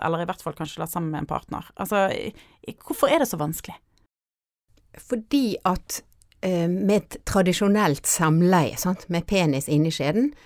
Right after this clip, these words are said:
Speaker 2: da berøres klitoris i veldig liten grad. Så det er jammen ikke noe rart at de fleste ikke får orgasme med det, sant? Men det er det vi er opplært til å tro, at det er liksom top of the pops. Da skal det gå for begge to når han er inni henne, og that's
Speaker 1: Sam-,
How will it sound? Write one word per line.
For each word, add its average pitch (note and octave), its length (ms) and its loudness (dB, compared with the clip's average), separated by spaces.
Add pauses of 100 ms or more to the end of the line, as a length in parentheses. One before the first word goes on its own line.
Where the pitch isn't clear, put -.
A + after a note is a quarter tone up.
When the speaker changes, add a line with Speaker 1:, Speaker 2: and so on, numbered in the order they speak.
(140)
Speaker 2:
da F4 260 2
berøres C#4 440 4
klitoris A3 440 -2
i G3 120 -2
veldig A3 420 2
liten F#3+ 300 -2
grad. F#3+ 400 -2 (580)
Så C4+ 160 2
det B3+ 180 0
er C#4 160 4
jammen C#4 260 8
ikke A#3 140 0
noe B3 160 2
rart D4 320 4
at - 300 -4
de E3 240 -2
fleste D#3 440 0
ikke - 300 -4
får C3+ 160 0
orgasme C#3+ 440 -2
med C3+ 340 -4
det, B2+ 180 -2
sant? G#3+ 240 -2
Men A3+ 120 2
det C4+ 120 6
er C4 60 6
det D4+ 260 4
vi F3 160 4
er - 400 -2
opplært G3 400 4
til F3 100 0
å F3 80 -2
tro, A#3+ 260 4
at D#3 120 2
det G3+ 80 6
er F#3 80 4
liksom D#3+ 360 2
top - 320 2
of C#3 120 2
the C#3 60 0
pops. - 340 -4
Da F3 100 4
skal D#3+ 220 0
det D#3+ 160 4
gå F3+ 160 4
for D3+ 100 -2
begge D#3+ 240 2
to D#4 260 4
når F#3 280 8
han F3+ 180 8
er B2+ 140 2
inni C#3 160 2
henne, B2+ 240 -2
og D#3+ 320 4
that's D3 160 4
Speaker 1:
Sam-, F#3 160 8